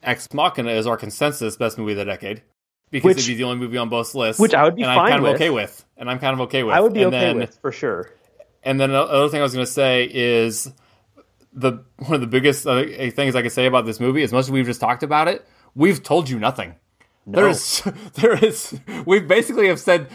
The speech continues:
Speaker 1: we've even kinda spoiled some certain things, but we've actually said nothing about the movie.
Speaker 2: Yeah.
Speaker 1: And that's just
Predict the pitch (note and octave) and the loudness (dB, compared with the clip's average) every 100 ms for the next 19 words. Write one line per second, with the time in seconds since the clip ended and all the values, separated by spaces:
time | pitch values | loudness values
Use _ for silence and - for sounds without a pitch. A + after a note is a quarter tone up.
0 | A#3+ G3 E3 G#3 B3 A3 G#3 G3 - F3+ | -16 -8 0 0 0 -2 0 -2 -2 0
1 | G#3+ F3+ D#3 F3+ F#3 D3 E3+ G3 A#3 - | 2 0 -4 -4 -4 -2 -2 -2 -4 -8
2 | _ - F#3+ F3+ - A#3 - G3+ - E3+ | _ -2 2 2 0 -4 -2 -2 0 0
3 | C#3+ D#3 E3+ F3+ D#3+ D#3 D3+ C3 C#3+ C3+ | 2 2 2 -2 0 2 2 0 -2 -2
4 | A2 F#2 - C3+ A#2 - E3 D#3+ D3+ C#3+ | -4 -6 0 2 2 2 2 2 2 0
5 | C3+ - C3+ D#3+ E3+ - D#3 C#3 | -4 -10 -2 2 2 0 -6 -6